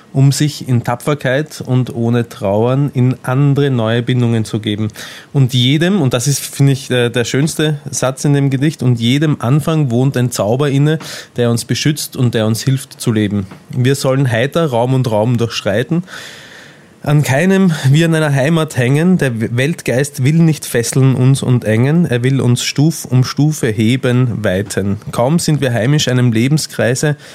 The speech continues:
äh, und traulich eingewohnt, so droht Erschlaffen. Nur wer bereit zu Aufbruch ist und Reise, mag lähmender Gewöhnung sich entraffen.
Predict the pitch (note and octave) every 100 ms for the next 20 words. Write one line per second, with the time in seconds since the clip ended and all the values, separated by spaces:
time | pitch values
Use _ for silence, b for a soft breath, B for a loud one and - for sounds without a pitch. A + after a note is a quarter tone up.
0 | B B B - C3 B2+ A#2+ C3 B2 A2+
1 | A2 D#3+ D#3 - A2 C3+ D#3+ D3+ A#2 B2+
2 | D#3+ - B2+ A#2+ A2+ B2+ - A2+ - A2
3 | G2+ - G#2+ G2 B B B B - B2+
4 | D#3+ D#3 D3 C#3 A2+ A#2 - - C#3 G#2+
5 | C3 - D#3+ D#3 - D#3 - B2 A#2+ G2
6 | F#2+ A#2+ D3+ D3 A2 A2 A2+ G#2+ A2+ D3
7 | C#3+ C3 B2+ A#2 G#2+ A2+ A#2 B2 - A#2+
8 | - A2 - - F2 - G#2